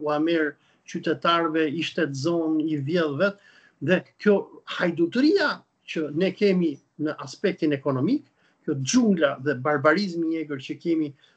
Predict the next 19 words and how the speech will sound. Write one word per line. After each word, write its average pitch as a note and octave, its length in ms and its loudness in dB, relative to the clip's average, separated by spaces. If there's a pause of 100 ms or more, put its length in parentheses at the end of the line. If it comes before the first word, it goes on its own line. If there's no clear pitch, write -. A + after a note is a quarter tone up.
(160)
në D3+ 160 2 (240)
aspektin D#3 540 -4
e D3 80 -6
ligjeve, A#3 580 2
e E3 80 -8
funksionimit D#3 720 -2
të C#3 100 -4
shtetit D#3+ 300 -8
ligjor, E4 440 0 (460)
ka - 200 0
hyrë F3+ 340 -4
edhe D3 180 -10
tek C#3 200 -10
puna C3+ 220 -4
e B2 40 -6
historisë. - 760 -10
Domethënë D3 360 -2
hyn F3+ 240 2
njerëz G#3 480 2